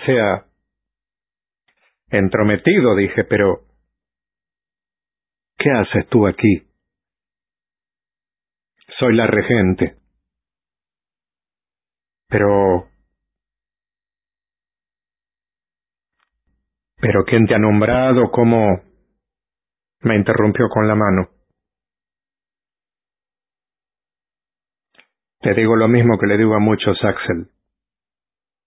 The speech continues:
Estuve mucho tiempo como dama de compañía de la princesa Samia.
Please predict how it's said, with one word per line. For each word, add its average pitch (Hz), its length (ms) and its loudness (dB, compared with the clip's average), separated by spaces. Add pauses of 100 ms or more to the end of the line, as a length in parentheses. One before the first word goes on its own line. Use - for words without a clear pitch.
(2000)
Estuve 120 360 0
mucho 131 360 0
tiempo 95 520 0 (1200)
como 107 280 0
dama 110 240 0
de 101 100 0
compañía 101 680 -2 (3000)
de 113 140 2
la 104 140 0
princesa 104 600 0
Samia. 95 400 0